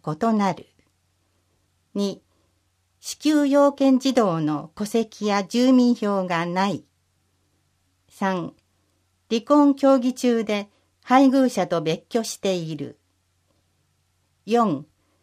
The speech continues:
児童の住民票が寝屋川市以外にある。五、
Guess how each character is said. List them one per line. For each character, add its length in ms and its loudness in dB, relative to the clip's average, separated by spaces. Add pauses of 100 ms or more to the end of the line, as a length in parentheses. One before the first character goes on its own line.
(480)
児 160 2
童 220 4
の 240 -4
住 240 2
民 220 2
票 320 -2
が 200 -6 (340)
寝 100 0
屋 200 4
川 280 2
市 380 -8
以 120 2
外 300 4
に 240 -4
あ 160 -4
る。 180 -10 (1200)
五、 380 -2